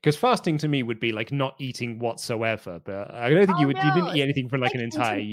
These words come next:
Speaker 2: sorry,
Speaker 1: year.
Speaker 2: it's like intermittent fasting. So, I have, like, between, I make sure not to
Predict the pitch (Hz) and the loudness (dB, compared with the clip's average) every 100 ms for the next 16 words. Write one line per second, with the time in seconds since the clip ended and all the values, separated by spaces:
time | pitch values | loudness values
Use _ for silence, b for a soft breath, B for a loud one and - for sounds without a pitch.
0 | 110 214 185 247 - 311 - 277 269 294 | -2 -2 -4 -8 -8 -10 -8 -8 -6 -4
1 | 233 220 214 196 175 170 - 156 180 _ | -4 -4 -6 -6 -6 -6 -8 -14 -16 _
2 | _ _ - 277 262 247 226 - _ _ | _ _ -4 0 0 0 -4 -8 _ _
3 | _ 240 269 277 269 262 240 226 214 220 | _ -4 -4 -2 0 0 -2 -4 -4 -6
4 | - 226 - 240 226 220 214 226 202 220 | -8 -12 -10 -8 -4 -4 -4 -8 -8 -4
5 | 247 247 - 262 240 233 208 - | -4 -4 -6 -4 -2 -2 -4 -6